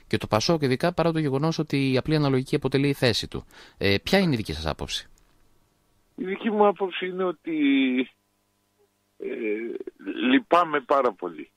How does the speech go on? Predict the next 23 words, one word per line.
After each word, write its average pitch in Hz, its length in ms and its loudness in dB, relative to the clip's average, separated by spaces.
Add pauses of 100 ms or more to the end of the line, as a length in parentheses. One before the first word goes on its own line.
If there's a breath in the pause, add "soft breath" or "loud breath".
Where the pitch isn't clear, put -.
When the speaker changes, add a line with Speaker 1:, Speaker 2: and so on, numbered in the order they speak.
(380)
Speaker 2:
Λυπάμαι 104 480 0
πάρα 110 300 0
πολύ 92 300 -8
για 113 200 -4
τη - 120 -12
στάση 110 580 0
της - 180 -12
κυρίας 87 360 -2
Γεννηματά. 80 640 -8 (1080)
Λυπάμαι 82 460 -2
πάρα 73 360 -2
πολύ, 71 380 -6 (420)
διότι 87 720 -2 (720)
η 85 120 -6
κυρία 92 300 2
Γεννηματά 87 800 0 (540)
ανήκει 95 340 -6
σε - 140 -4
ένα 92 180 0
πασόκ, 131 520 0
το - 80 -8
οποίο 107 280 -4
είχε 95 460 -2